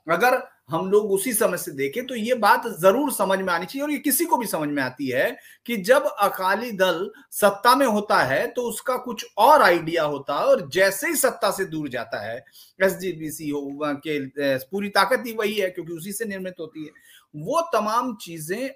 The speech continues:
अचानक आप बदल जाती हैं और उसको फिर आनंदपुर साहिब प्रस्ताव और तमाम प्रस्ताव, उस वक्त भी वो प्रस्ताव किस लिए दिया गया था ये, अ, मुझे लगता है दर्शकों को मालूम ही होगा क्योंकि ये subject इतना बड़ा हो चुका, तमाम लोग इसके बारे में जानते हैं।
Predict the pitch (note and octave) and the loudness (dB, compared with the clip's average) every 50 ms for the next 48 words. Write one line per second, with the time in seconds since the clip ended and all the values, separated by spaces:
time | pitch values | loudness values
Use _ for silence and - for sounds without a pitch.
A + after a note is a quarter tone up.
0 | _ - - F3 F3 G#3+ G3+ G#3 A#3+ C4+ C4+ C4 - - D3+ C#3+ C#3+ - - C3 | _ 2 2 4 6 6 6 6 6 4 2 -2 -4 -4 -2 -2 -2 -2 -2 0
1 | D3+ D3+ F3 F#3 D#3+ D#3 C3+ B2+ - - D#3 D#3+ G3 A#3 G#3 F3 F3 D#3+ D3+ - | 4 6 8 8 8 6 4 2 0 -4 -8 -6 -4 0 0 0 0 -2 -6 -8
2 | - D#3+ D3+ - D#3 D3+ D3 C#3 - _ _ _ - C#3+ C#3+ D3+ D#3+ D#3 D3+ D#3 | -10 -10 -6 -4 -4 -2 -2 -4 -4 _ _ _ -4 0 0 2 0 0 -4 -6
3 | C#3+ C3+ - C#3+ C3+ C#3+ D#3 D#3 D3+ C#3 C#3 C3+ - C#3+ C3+ - - C#3 C#3 C#3+ | -8 -4 -2 0 2 2 0 -2 -4 -4 -6 -4 -4 -8 -8 -4 -2 0 2 2
4 | C#3+ C#3+ C#3+ C#3 - C#3 C3 C#3 C#3 C3 - B2 A#2+ - - C#3 C#3 D#3 D#3 D#3 | 2 0 0 -4 -6 -4 -2 -2 -2 -4 -4 -8 -10 -6 -2 -2 -2 -2 -4 -2
5 | - F#3+ F#3 - - G3 F#3+ F#3+ F#3 - D#3 D#3 - E3 D#3+ E3 D#3+ - D#3 - | 2 2 2 2 0 -4 -4 -4 -4 -4 -6 -4 -2 -2 -2 -2 -4 -8 -14 -12
6 | D#3+ E3 D#3+ D#3 D#3 D#3 D3+ D3+ D3+ D3 C#3 D3+ D3 D3 C#3+ C#3 - _ _ _ | -10 -10 -6 -4 -2 -2 0 0 0 -2 -2 -4 -4 -6 -8 -10 -14 _ _ _
7 | _ - C3 C3+ C3+ C3+ C3 B2+ B2 B2 C3 C3+ C3 C#3+ C#3+ C#3+ D3 D3 C#3+ C3 | _ -4 -2 -2 0 0 -2 -4 -4 -6 -6 -4 -4 -2 -2 0 0 0 0 0
8 | - D3 C#3 C3 - _ - C3 C#3 C#3 C3+ - - C3+ - C#3+ C3+ C3+ C#3 D3+ | -2 -2 -4 -4 -6 _ -8 -2 -2 -2 -2 -4 -10 -10 -6 -4 -2 0 0 0
9 | F#3 F#3+ E3 C#3+ C3+ C3+ B2 C3 C3 B2+ - C3+ C3 C#3+ C#3 C#3 C#3 C3+ A#2+ A#2+ | 0 0 0 -2 -2 -2 -4 -6 -6 -8 -10 -12 -8 -6 -6 -6 -6 -10 -10 -6
10 | C3+ C3+ - - B2+ - C3+ C3+ B2 A#2+ C#3+ D#3 D3+ B2 A#2+ A#2+ - - B2 G#2+ | -6 -6 -6 -8 -12 -10 -8 -6 -2 0 0 2 2 0 -2 -4 -8 -14 -18 -14
11 | A2 G#2+ - - _ _ - _ _ _ - - D#3+ E3 F3 F3 E3 D3+ D3 D3 | -14 -14 -14 -16 _ _ -20 _ _ _ -2 0 2 4 4 2 2 0 -2 -2
12 | C#3 C3+ C3 - - C3+ B2+ A#2+ A2 A2+ B2+ D3+ G3+ F#3+ E3 C#3 A#2 G#2 - - | -4 -6 -8 -8 -8 -6 -4 -4 -4 -4 -6 -6 -4 0 0 0 0 0 -4 -14
13 | G2 F2 | -16 -16